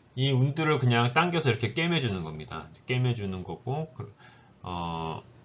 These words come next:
양쪽 다 이렇게 꿰매주게 되면 요 F와 같이 수술하고 나서의 모양은 다음과 같이 이제 시-, 보여지게 됩니다. 그래서 수술 결과를 보시면 수술 후 삼 개월째 이제 환자들을 비교를 한 거기 때문에,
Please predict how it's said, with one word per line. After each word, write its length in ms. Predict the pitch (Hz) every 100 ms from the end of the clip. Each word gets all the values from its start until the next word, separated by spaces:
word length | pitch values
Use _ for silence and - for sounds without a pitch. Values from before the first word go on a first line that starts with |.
| - - - -
양쪽 420 | 104 107 110 -
다 140 | 98
이렇게 240 | 92 - 95
꿰매주게 680 | 123 139 135 123 104 101 98
되면 440 | 85 101 120 87
요 100 | 95
F와 440 | 98 110 - 151 127
같이 480 | 101 - - 98 95
수술하고 520 | 139 139 135 120 113
나서의 400 | 92 - 95 92
모양은 600 | 85 85 82 82 98 - -
다음과 340 | 90 92 90
같이 300 | 85 - -
이제 140 | 82
시-, 180 | 82 - _ _ _ _ _ -
보여지게 440 | 101 95 90 87
됩니다. 340 | - 80 76 - - - - - - - - - _ _ _ -
그래서 160 | 127
수술 300 | 156 170 190
결과를 520 | 135 123 139 170 165
보시면 680 | 135 123 131 127 127 127 127
수술 360 | 127 175 190 165
후 80 | 156
삼 300 | - 214 208
개월째 920 | 208 180 156 - 123 107 117 92 76 - -
이제 260 | 92 90 87
환자들을 640 | 123 131 127 107 101 95
비교를 460 | - 92 104 98 104
한 120 | 110
거기 680 | 92 85 87 82 78 - 90
때문에, 640 | - 87 87 120 127 -